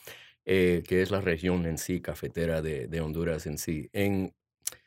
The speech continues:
por el lado de la familia de mi papá son tres generaciones de cafeteleros.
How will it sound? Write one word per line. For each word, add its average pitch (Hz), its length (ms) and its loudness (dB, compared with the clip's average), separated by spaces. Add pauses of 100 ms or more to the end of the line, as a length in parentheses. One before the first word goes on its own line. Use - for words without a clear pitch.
(360)
por 104 180 4
el 95 80 4
lado 117 260 6
de 127 80 6
la 110 140 4
familia 104 480 2
de 82 60 2
mi 85 120 2
papá 98 420 -2
son 98 460 0
tres 113 300 2
generaciones 92 880 0
de 80 160 -2
cafeteleros. 73 880 -6